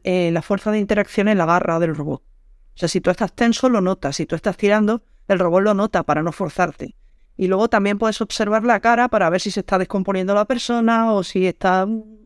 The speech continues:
ah, pero en cualquier caso, la persona va a estar ahí como si fuera un mueble y tú lo estás moviendo. Eso no es bueno en, en interacción hombre-máquina. Claro, tú podías darme conversación, pero no entendías lo que te contestaba la persona. Me refiero a tu robot.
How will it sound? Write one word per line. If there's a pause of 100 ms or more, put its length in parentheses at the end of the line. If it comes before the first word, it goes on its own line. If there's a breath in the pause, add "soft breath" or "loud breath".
(720)
ah, (460)
pero
en
cualquier
caso,
la
persona
va
a
estar
ahí
como
si
fuera
un
mueble
y
tú
lo
estás
moviendo.
Eso
no
es
bueno
en, (220)
en
interacción
hombre-máquina. (840)
Claro, (440)
tú
podías
darme
conversación,
pero
no
entendías
lo
que
te
contestaba
la
persona.
Me
refiero
a
tu
robot.